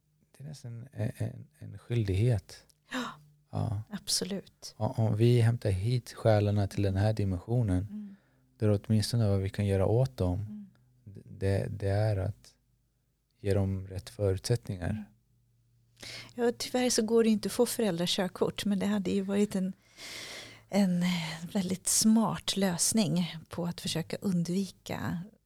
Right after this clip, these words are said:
Speaker 2: familjetrauman så gott det går i alla fall.
Speaker 1: Ja. Det är väldigt mycket lidande som kan komma därifrån.
Speaker 2: Mm.
Speaker 1: Och, eh, jag kan ju bara prata utifrån, eh,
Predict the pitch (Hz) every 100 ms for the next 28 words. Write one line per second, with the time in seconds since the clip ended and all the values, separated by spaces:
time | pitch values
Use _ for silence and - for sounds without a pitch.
0 | _ - 180 175 160 165 - 233 214 -
1 | 147 - - 156 - 175 175 185 180 175
2 | - 180 - _ _ 98 90 87 92 -
3 | _ _ _ _ _ _ 107 120 110 110
4 | 110 113 - 104 107 92 107 98 92 -
5 | 101 - 107 104 104 90 87 87 - 107
6 | 101 110 185 175 196 _ _ _ _ _
7 | - 95 - - 95 92 90 90 - 104
8 | - 113 101 104 98 95 - - - 104
9 | 98 98 95 - - 98 92 101 98 95
10 | - _ _ - - - - -